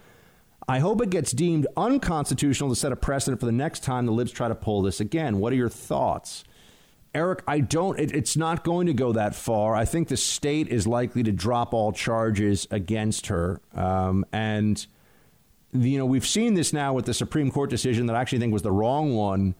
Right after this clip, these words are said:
for guns and the transportation of legally owned firearms here in New York, where all they had to do was, once they got caught with what was clearly an unconstitutional law,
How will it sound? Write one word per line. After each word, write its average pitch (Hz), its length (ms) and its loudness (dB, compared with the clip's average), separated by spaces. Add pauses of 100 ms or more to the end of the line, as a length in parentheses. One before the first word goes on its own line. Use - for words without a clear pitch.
(320)
for 104 500 0
guns 117 600 0
and 101 100 2
the 98 60 0
transportation 120 840 -2
of 87 100 0
legally 110 420 2
owned 110 280 0
firearms 104 640 0
here 107 300 2
in 98 220 2
New 92 100 4
York, 120 480 2 (460)
where 117 460 0
all 131 200 2
they 135 120 0
had 123 160 2
to 107 60 2
do 147 300 2
was, 107 260 2
once 139 300 0
they 131 120 0
got 113 220 0
caught 127 400 0
with 107 240 0
what 113 100 2
was 104 120 -2
clearly 131 360 0
an 110 80 0
unconstitutional 110 760 -2
law, 107 440 0